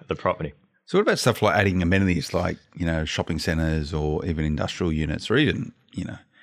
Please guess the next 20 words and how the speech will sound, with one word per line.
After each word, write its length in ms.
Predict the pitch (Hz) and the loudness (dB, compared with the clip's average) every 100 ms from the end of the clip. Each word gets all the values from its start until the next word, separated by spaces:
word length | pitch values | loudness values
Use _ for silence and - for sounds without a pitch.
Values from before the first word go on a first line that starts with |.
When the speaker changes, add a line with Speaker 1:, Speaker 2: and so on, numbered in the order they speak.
| - - _ - | -20 -20 _ -6
Speaker 2:
commercial 540 | 87 87 95 - 78 - _ _ | 0 2 0 -2 -6 -10 _ _
office? 440 | - - 80 - - - - - - | -2 -2 -4 -6 -12 -20 -20 -20 -6
Like 240 | 90 85 - | -4 -4 -6
if 100 | - | -2
you 80 | 95 | 0
add 80 | 92 | 2
some 180 | 90 76 | 2 4
dunnies 460 | 98 104 98 87 | 6 6 6 4
or 60 | 80 | 2
a 40 | |
disabled 480 | 80 - 78 80 - | 2 0 -2 -4 -6
toilet 520 | - 101 92 92 87 | 2 4 6 6 4
or 180 | 82 78 | 2 2
get 180 | 87 78 | 0 0
stuff 240 | 85 80 | -2 -2
up 120 | - | -4
to 80 | - | -6
code, 500 | - 92 95 92 90 | -2 4 6 6 6
does 140 | 87 120 | 4 4
that 220 | 120 | 4